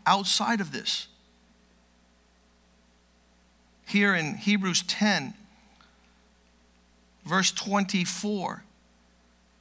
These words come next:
"Let us consider one another to provoke us unto love and good works." I just, I, I, I know that in these days, a lot of people are spiking the wine.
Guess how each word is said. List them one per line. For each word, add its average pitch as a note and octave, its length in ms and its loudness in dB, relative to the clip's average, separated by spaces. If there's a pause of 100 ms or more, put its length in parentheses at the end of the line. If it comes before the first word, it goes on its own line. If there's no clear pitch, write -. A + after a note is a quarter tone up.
(140)
"Let G3 300 2
us G#3 160 2
consider A3+ 680 2
one G3+ 260 0
another F#3 640 0 (920)
to E3+ 180 -2
provoke F3+ 580 -2
us F3 180 0
unto F3 360 -2
love F#3+ 360 -2
and F#3+ 160 -2
good G3 180 -4
works." A#3 600 -4 (1200)
I D#3+ 140 2
just, G#3 180 -2
I, F#3 320 2
I, G3 260 0
I E3+ 40 2
know A3+ 300 4
that F3 240 -2
in F3+ 120 2
these A3 280 2
days, F#3 260 0
a E3+ 60 -2
lot F3+ 240 2
of G#3+ 160 -4
people G3+ 440 2 (400)
are E3 280 4
spiking G#3+ 720 2
the G3+ 80 2
wine. G3 600 0